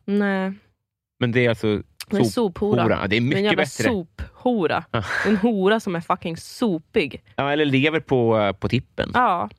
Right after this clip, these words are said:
Speaker 1: Husplatta är ju också såklart mitt favoritskällsord.
Speaker 2: Det är, eh,
Speaker 1: Älskar det.
Speaker 2: <laughs> ja, det är,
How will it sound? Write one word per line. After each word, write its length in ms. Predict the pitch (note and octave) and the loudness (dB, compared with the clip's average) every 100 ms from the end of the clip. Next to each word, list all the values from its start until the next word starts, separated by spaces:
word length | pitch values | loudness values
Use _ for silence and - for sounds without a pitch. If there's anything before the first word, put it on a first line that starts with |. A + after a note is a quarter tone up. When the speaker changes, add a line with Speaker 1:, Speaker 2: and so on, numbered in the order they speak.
| _ - | _ -2
Speaker 1:
Husplatta 680 | C4+ A#3 - B3 C4 - | 0 0 -2 -4 -2 -2
är 40 | A#2 | 0
ju 80 | A#2+ | 0
också 220 | - E3 | -2 -6
såklart 280 | - - - | -4 -6 -6
mitt 180 | D#3+ | -10
favoritskällsord. 800 | - - - - - - - - - | -6 -4 -4 -8 -8 -8 -6 -8 -2
Speaker 2:
Det 80 | C#3 A#2+ D#2+ - | 2 2 0 -2
är, 100 | - | -2
eh, 60 | - - - - _ _ | -2 -6 -12 -18 _ _
Speaker 1:
Älskar 380 | B3 E3 E3 - | -2 -2 -6 -8
det. 140 | - F3 | -8 -6
Speaker 2:
<laughs> 20 | |
ja, 80 | C#3 - | -6 -4
det 60 | C3+ | -4
är, 80 | D#3+ | -4